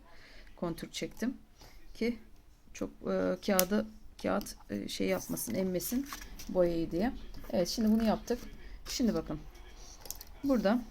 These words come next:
şu kısım var. Şu. Bu bölümü de buradan gelin.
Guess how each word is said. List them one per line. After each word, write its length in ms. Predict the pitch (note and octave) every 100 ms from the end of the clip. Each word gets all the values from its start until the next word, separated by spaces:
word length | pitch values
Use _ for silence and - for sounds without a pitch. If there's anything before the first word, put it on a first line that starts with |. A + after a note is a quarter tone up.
| - -
şu 260 | - F4+
kısım 340 | - F3 E3 D#3
var. 220 | D3+ - - -
Şu. 280 | - - F#3 - - - - - - -
Bu 120 | D4+
bölümü 300 | A#3 G3 E3+
de 160 | F#3+ B3+ - - - - - - - - - A3
buradan 400 | A3+ G3 F3+ F#3+
gelin. 360 | G3+ F3+ G#3+